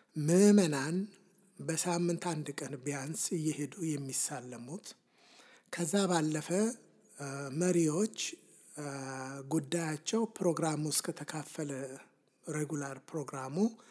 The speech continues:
እስከተካሄደ ድረስ ሌላው ነገር፣ እ፣ ጉዳይ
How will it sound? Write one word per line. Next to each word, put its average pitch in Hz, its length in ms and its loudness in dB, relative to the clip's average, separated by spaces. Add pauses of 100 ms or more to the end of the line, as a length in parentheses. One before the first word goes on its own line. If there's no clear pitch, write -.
(340)
እስከተካሄደ 151 760 -4 (120)
ድረስ 214 340 4 (680)
ሌላው 160 540 4
ነገር፣ 151 340 2 (720)
እ፣ 151 100 -10 (420)
ጉዳይ 135 460 -6